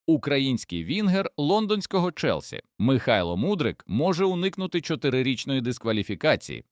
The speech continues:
яка йому загрожує через знайдений у його організмі допінг, повідомляє Футбол Інсайдер. Нові подробиці у справі двадцятичотирирічного гравця згідно з якими потрапляння забороненої речовини у кров футболіста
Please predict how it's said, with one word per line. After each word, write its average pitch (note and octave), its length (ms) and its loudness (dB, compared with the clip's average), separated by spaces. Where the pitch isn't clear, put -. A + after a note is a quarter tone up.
яка B2 420 2
йому E3+ 320 -2
загрожує C#3 720 0
через A2 360 -2
знайдений D3+ 720 -2
у D3 120 2
його G2 460 0
організмі G#2 840 -4
допінг, F#2+ 640 0
повідомляє G2+ 720 0
Футбол F#2+ 440 -4
Інсайдер. G#2+ 580 -4
Нові F3 380 0
подробиці F3 580 -2
у F3+ 100 0
справі F#3 400 -2
двадцятичотирирічного C3 1300 -2
гравця G#2+ 640 0
згідно E3+ 400 -4
з C3+ 100 -6
якими E3+ 520 -2
потрапляння C3+ 720 -2
забороненої A#2 800 2
речовини F#2 760 -2
у A#2+ 180 2
кров A2 340 0
футболіста D#2+ 800 -6